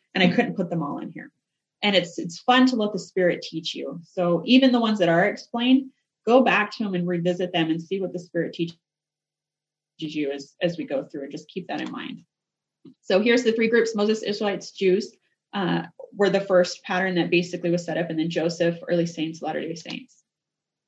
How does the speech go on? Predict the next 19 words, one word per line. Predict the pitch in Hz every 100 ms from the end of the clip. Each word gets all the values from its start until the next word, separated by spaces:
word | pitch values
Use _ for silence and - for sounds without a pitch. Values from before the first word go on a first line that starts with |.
| _ _ _
So | - 196 190
they | 196 220
both | 226 262
had | 320 294
interactions | 247 233 208 208 214 180
with | 180
Satan, | - 180 165 170
pretty | 233 254
distinct | 226 - 202 196
interactions | 190 185 165 165 175
with | 170 165
Satan. | 160 156 123 143 175 -
Uh, | - 170 - - _ _ -
we | 202
know | 196 196
in | 185
Moses | 185 185 180 180
one | 180 180 180 185
that, | 165 147 -